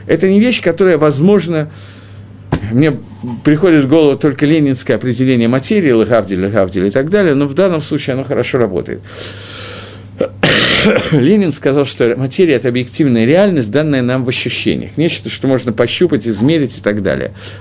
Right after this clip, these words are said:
Разум человека измерить нельзя. Разум — это его соединение с духовностью, которое он понимает,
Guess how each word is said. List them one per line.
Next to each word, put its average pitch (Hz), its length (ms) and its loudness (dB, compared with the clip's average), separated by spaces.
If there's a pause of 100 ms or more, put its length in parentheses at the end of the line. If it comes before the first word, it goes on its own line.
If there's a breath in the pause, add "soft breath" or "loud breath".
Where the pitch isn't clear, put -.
Разум 190 340 2
человека 92 380 -2
измерить 143 640 2
нельзя. 113 400 -2 (440 loud breath)
Разум — 180 440 2
это - 180 -2
его 139 400 2 (280)
соединение 156 760 2
с 90 80 -6
духовностью, 127 760 0
которое 123 380 2
он 117 40 -2
понимает, 139 680 2